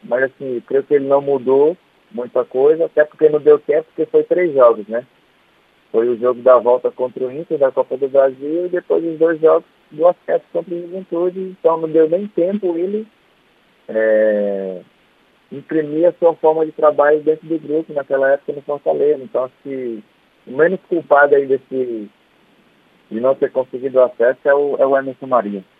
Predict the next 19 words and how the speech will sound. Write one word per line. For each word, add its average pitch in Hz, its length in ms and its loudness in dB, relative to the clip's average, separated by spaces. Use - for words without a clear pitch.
É - 40 -10
o 107 80 -4
menos 127 260 -6
culpado, 120 480 0
até 131 180 -2
porque 131 240 -6
não 131 120 -12
teve 120 240 -8
culpa - 280 -10
de 117 100 -10
nada 117 260 -4
também, 113 380 -8
né? 120 140 -12
Porque 113 220 -6
não 113 120 -10
deu 117 180 0
tempo 127 380 -6
ele 120 440 -4
imprimir 120 680 -8